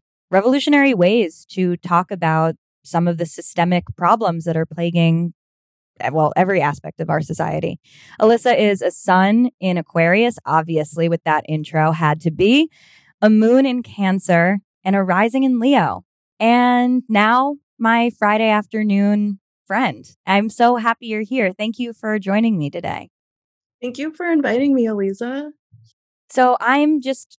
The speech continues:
Speaker 1: I already told Alyssa, for those listeners, what the deal is. This is really just a, this is in lieu of getting cocktails. We're gonna hang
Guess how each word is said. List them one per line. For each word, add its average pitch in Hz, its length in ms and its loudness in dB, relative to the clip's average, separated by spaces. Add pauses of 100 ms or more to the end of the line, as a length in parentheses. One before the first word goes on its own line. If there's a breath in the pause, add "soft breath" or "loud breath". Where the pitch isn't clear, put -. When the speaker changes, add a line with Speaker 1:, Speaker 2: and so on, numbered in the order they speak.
(140)
Speaker 1:
I 240 180 4
already 277 320 2
told 202 320 0
Alyssa, 170 720 2
for 170 360 2
those 180 240 0
listeners, 165 480 0
what 165 320 2
the 170 80 -6
deal 147 260 0
is. 147 220 0
This 180 200 0
is 170 160 -2
really 170 300 4
just 156 360 0
a, 151 280 2 (600 soft breath)
this 233 280 0
is 233 100 2
in 220 200 4
lieu 202 180 6
of 175 80 0
getting 165 220 0
cocktails. 156 720 0
We're 156 180 0
gonna 151 160 -4
hang 151 460 0